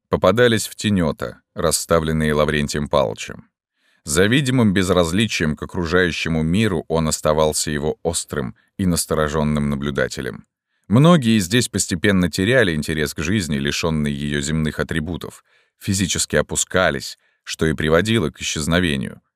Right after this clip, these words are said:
Не к смерти, а к исчезновению.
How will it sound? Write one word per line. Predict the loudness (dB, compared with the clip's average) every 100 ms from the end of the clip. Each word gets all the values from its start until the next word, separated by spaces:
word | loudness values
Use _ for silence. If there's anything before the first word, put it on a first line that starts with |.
| _
Не | -2 0
к |
смерти, | 2 4 2 0 -6 -14 -14 _ _ _ -10
а |
к | -6
исчезновению. | -4 -2 -2 0 0 -2 -4 -8